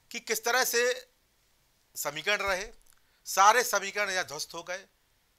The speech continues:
हालांकि जब एग्जिट पोल आया था, एग्जिट पोल में कहा गया था कि,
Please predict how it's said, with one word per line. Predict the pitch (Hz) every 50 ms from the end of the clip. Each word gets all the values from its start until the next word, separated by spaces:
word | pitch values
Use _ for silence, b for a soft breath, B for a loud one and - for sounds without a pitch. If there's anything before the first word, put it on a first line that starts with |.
| _ _ _ _ _ _ -
हालांकि | - 170 202 247 247 254
जब | 294 285 254
एग्जिट | 214 - - 269 262 -
पोल | 262 262 247
आया | 226 220 226
था, | 226 262
एग्जिट | 247 226 220 226 -
पोल | 226 233 233
में | -
कहा | - 220 180 196 214
गया | 208 214 220
था | 214 220 233 226
कि, | 233 226 233 240